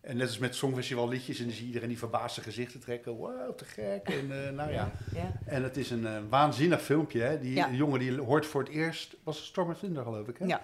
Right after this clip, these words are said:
Speaker 1: De lange
Speaker 2: Mhm.
Speaker 1: uitvoering.
Speaker 2: Oh ja.
Speaker 3: Ja.
Speaker 2: Ja.
Speaker 3: Dan
Speaker 1: Maar,
Speaker 3: gaat hij
Speaker 1: en dat,
Speaker 3: helemaal
Speaker 1: die, die
Speaker 3: vertellen.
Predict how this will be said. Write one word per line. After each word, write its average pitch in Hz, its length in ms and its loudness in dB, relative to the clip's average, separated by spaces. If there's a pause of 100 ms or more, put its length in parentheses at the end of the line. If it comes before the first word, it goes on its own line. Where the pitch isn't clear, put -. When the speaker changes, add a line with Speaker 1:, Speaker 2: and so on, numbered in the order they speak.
Speaker 1:
De 127 80 2
lange 175 240 12
Speaker 2:
Mhm. 160 100 4
Speaker 1:
uitvoering. 107 720 0
Speaker 2:
Oh 240 140 0
ja. 147 300 -4
Speaker 3:
Ja. 143 160 0
Speaker 2:
Ja. 196 380 4
Speaker 3:
Dan 190 80 4
Speaker 1:
Maar, 143 160 12
Speaker 3:
gaat 220 120 10
hij 190 80 4
Speaker 1:
en 160 60 10
dat, 147 80 10
Speaker 3:
helemaal 190 180 10
Speaker 1:
die, 160 100 4
die 175 100 6
Speaker 3:
vertellen. 190 200 12